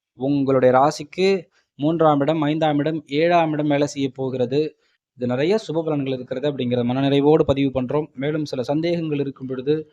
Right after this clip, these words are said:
சுய ஜாதகம் பார்ப்பதற்காக இதுல குறிப்பிட்டிருக்கக்கூடிய நம்பருக்கு நீங்க வந்து தாராளமாக உங்களுடைய ஜாதகத்தை போட்டோ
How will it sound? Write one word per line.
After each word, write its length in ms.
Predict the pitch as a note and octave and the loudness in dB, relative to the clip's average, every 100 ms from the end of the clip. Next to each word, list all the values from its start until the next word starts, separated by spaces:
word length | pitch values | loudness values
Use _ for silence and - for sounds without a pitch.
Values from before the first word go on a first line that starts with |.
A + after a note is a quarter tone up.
| _ _ _ _ | _ _ _ _
சுய 240 | - E3+ F#3+ F3 | -2 2 2 4
ஜாதகம் 460 | D#3 D#3+ D#3 E3 D3 | 4 2 -2 -4 -2
பார்ப்பதற்காக 640 | C#3+ C#3+ C3+ B2 C3 C3 D#3 D3+ | -2 -2 -4 0 0 0 -4 -6
இதுல 200 | - C3+ C3+ | -8 -10 -6
குறிப்பிட்டிருக்கக்கூடிய 720 | D#3+ D#3+ C#3+ C3+ C3 C#3+ D3 | -6 -8 -14 -10 -6 -2 -2
நம்பருக்கு 480 | C3+ C#3+ D3 - D#3 D#3 - | 0 -2 -4 -2 -4 -4 -8
நீங்க 160 | C#3+ C3 | -8 -6
வந்து 180 | C#3 C3+ | -8 -2
தாராளமாக 640 | C3 D3 C#3+ C3+ B2+ D#3 D#3+ - _ _ _ _ _ - | 0 0 0 -2 -4 -4 -6 -8 _ _ _ _ _ -2
உங்களுடைய 480 | D#3 D3+ D3 D3 C#3+ C#3+ C#3 C3+ C3+ G#2 - - C3+ | 2 4 4 4 4 4 2 0 -4 -12 -18 -8 2
ஜாதகத்தை 480 | D3+ F#3+ F#3+ E3+ E3+ | 4 4 2 0 -2
போட்டோ 240 | F3 F3 | -2 -2